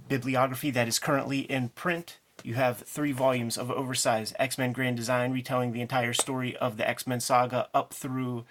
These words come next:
the origins to Days of Future Past. Four volumes of Hip Hop Family Tree, documenting in a vini-, very linear fashion the history of hip hop and rap music.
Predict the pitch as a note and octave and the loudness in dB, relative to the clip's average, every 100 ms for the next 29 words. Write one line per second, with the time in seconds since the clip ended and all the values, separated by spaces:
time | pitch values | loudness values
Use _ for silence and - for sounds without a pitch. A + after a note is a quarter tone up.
0 | - - - B2 - D3 C#3 C#3 C3+ C3 | -20 -20 -8 -6 -2 0 0 -2 -2 -2
1 | C3+ - - C#3 C3 B2 - - B2 B2+ | -2 -2 -2 0 0 -4 -12 -6 -2 -2
2 | A#2+ - C#3 A#2+ A2+ - D3+ C#3 C3+ - | -2 -2 -4 -4 -6 0 2 2 0 -4
3 | - - - - - C#3+ C3 A#2 B2+ B2 | -8 -14 -16 -16 -8 -4 -2 2 2 2
4 | A2+ - B2 A#2 B2 B2+ A2+ C3+ B2 A#2 | -2 -2 -2 -2 -4 0 -2 0 0 0
5 | A#2 - C#3+ C3 B2 A#2 C3 B2 B2 B2 | -2 -2 -2 2 2 2 2 2 2 -2
6 | C3+ A#2+ G#2+ B2 A#2+ - - A#2+ B2 A2+ | -2 -4 -4 -4 -4 -6 -6 -2 -2 0
7 | B2+ B2+ C3 A#2 - C3 C3 D3 C3+ B2+ | 0 2 0 0 2 2 2 -2 -6 -8
8 | - - _ A2+ A#2 - A#2+ A2+ B2+ B2 | -18 -20 _ -4 -4 -2 -4 -2 -4 0
9 | A2+ A2+ A2+ A#2 A2+ A#2 C3 A#2+ B2 | 0 0 0 0 0 -2 -2 -2 -4